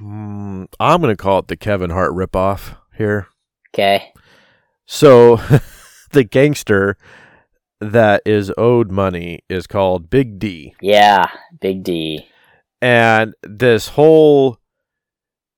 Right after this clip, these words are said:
Speaker 1: oh my God, they roll up to the house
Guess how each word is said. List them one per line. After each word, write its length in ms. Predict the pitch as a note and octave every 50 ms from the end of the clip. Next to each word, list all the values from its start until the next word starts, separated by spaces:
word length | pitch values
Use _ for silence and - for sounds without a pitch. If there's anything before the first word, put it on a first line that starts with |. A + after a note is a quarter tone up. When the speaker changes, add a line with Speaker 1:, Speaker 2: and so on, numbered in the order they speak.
| _ _ _ _ _ _ _ _ _ -
Speaker 1:
oh 260 | G#2 A#2 A#2+ A2+ G#2+
my 160 | F#2+ G2 F#2 F2
God, 280 | D#2 F#2+ F2+ F2+ F2
they 100 | F2+ G2 G2
roll 240 | G#2 A#2 B2 B2+ B2
up 80 | - -
to 80 | G2+
the 120 | F#2+ F2+ E2
house 640 | E2+ F#2+ F#2 F2+ F2 F2 E2+ D#2+ - - - -